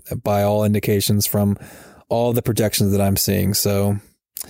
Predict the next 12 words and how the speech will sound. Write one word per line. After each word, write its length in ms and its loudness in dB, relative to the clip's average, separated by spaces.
um, 800 0
I, 320 0
I'm 120 2
not 220 2
optimistic 500 0
that 140 0
we're 120 0
gonna 140 0
act 360 0
in 220 0
time 520 0
to 680 0